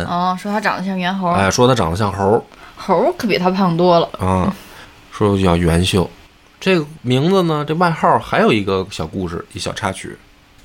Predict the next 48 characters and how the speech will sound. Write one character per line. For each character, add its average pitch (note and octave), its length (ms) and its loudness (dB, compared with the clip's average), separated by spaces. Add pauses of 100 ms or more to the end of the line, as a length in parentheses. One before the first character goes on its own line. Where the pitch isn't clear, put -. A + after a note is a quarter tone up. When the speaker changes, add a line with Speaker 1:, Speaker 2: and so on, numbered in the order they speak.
Speaker 2:
说 E3+ 100 2
这 F#3 100 4
老 G2+ 140 2
头 F#2 220 -2
儿 A#2+ 40 4
啊， F#2 280 0 (600)
有 F#2+ 180 -6
一 G#2 140 -4
个 B2+ 260 -2 (520)
十 - 280 -2
五 F3 300 2
岁 A#2 280 -2
的 G2 120 -10
大 - 140 -10
闺 F#3 300 2
女。 C3 180 -2 (260)
Speaker 1:
嗯。 G3 440 -4 (460)
Speaker 2:
长 F2+ 240 -2
得 G#2+ 140 -2
是 G#2 260 -2
又 G2+ 140 -2
狗 F#2+ 200 -4
狗 G#2+ 160 0
又 G2+ 140 -4
丢 F#2 260 -6
丢。 F#2+ 160 -6 (480)
Speaker 1:
狗 G3+ 180 0
狗 D4+ 80 2
又 F#4 120 6
丢 G#4+ 380 0
丢。 - 100 -4
Speaker 2:
哎， - 120 4 (1000)
这 D#3+ 220 2
个 C3+ 100 4
就 C#3+ 180 4
在 B2+ 280 2
这 G#2+ 80 -4
个 G#2+ 100 -4
大 - 220 -4
公 C#3+ 280 0
府 G2+ 300 -2
里 G#2 140 2
啊， - 300 -6 (360)
当 G#2 160 0
服 G#2+ 180 -2
务 G#2 60 0
员 F2+ 120 0
儿。 F2 200 -2